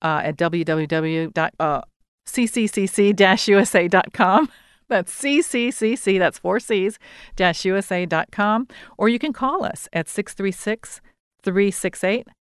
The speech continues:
five three eight three. That's six three six, three six eight, five three eight three. And we offer in-person as well as virtual, um, sessions. So, um, give us a call.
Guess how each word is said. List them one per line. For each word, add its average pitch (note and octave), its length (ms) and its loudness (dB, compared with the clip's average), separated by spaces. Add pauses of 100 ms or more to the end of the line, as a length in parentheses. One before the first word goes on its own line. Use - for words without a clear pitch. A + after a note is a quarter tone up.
(160)
five E3+ 280 2
three F3+ 360 -4
eight A#3+ 220 -4
three. C#3+ 380 -10 (180)
That's - 220 -12
six - 340 -10
three F#3 200 0
six, - 440 -8 (480)
three A3 280 -2
six - 340 -6
eight, G#3+ 240 -2
five F3+ 280 -2
three F3+ 240 -8
eight G3+ 260 -6
three. D3+ 240 -4 (240)
And F#3 160 2
we G#3+ 120 4
offer G3 480 0
in-person G3+ 600 0
as D#3 120 -4
well F3 200 0
as F3+ 100 -6
virtual, C#3 560 -8
um, C#3 420 -12
sessions. - 640 -10 (300)
So, D#3+ 520 -2
um, D3+ 400 -8
give F3 120 -4
us E3+ 100 -10
a F3+ 60 -10
call. F#3+ 320 -8